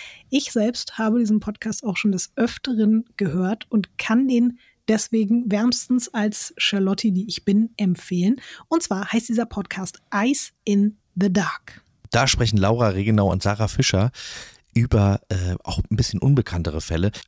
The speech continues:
Speaker 2: Ganz egal, ob das gelöste Verbrechen sind oder Cold Cases, die machen mich ja immer verrückt, auch bei Weird Crimes, die Cold Cases. Wenn man denkt, die laufen irgendwo noch rum,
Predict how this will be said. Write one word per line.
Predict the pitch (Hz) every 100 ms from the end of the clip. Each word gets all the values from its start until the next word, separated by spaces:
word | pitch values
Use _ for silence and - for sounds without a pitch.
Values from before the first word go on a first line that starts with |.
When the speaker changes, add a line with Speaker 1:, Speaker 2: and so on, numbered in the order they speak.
| -
Speaker 2:
Ganz | 120 127
egal, | 107 110
ob | 90
das | - -
gelöste | 98 120 -
Verbrechen | 117 110 110
sind | 110 -
oder | 101
Cold | 98 - 143 -
Cases, | 117 113 113 - - -
die |
machen | 117 123
mich | 117
ja | 110
immer | 92 104
verrückt, | - 104 135
auch | 98
bei | - 98
Weird | 120 143
Crimes, | - 78 76 -
die |
Cold | - 120 107
Cases. | - 80 85
Wenn | 98
man | 98 92
denkt, | 107 -
die |
laufen | 101 107 143 113
irgendwo | - 127 107
noch | 101 -
rum, | 131